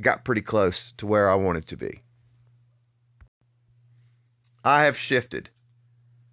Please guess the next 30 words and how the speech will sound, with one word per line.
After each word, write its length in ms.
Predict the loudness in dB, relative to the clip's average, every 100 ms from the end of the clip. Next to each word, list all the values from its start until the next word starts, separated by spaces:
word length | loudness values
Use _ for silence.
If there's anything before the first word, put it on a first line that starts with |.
| _ _ _ _ _ _ _ _ _ _ _ _ _ _ _ _ -4
I 260 | 0 2 2
have 120 | 0
shifted 480 | -2 -2 0 -2 0
my 220 | 0 2
relationship 760 | 2 2 2 0 -4 -6 -6
with 140 | -6 -10
food, 380 | -6 -2 -2 -2
and 80 |
I'm 180 | -2 -2
very 340 | 0 2 4 2
aware 540 | 2 2 2 2 2
that 160 | 0 0
at 100 | 0
any 200 | 0 -2
point 300 | -2 -4 -4
in 40 |
time 400 | -2 0 0 2
I 160 | 2 0
can 320 | -2 -6 -4
shift 460 | -4 -2 -2 -4
back, 420 | -2 0 0 -4 -20 _ -20 -20 _
uh, 280 | -6 -2 0 0
if 220 | 0 2
I'm 320 | 0 2 0
not 480 | 2 2 0 -2 -14 _ _ _ _ _ _ _ _ _ _
paying 380 | -4 2 2 2
attention. 600 | -2 -2 -4 -4 -8 -10 -18 -20 -20 -20 -20
For 260 | 0 4 4
example, 600 | 2 2 2 2 -2 -4 _ _
um, 540 | 0 2 4 2 0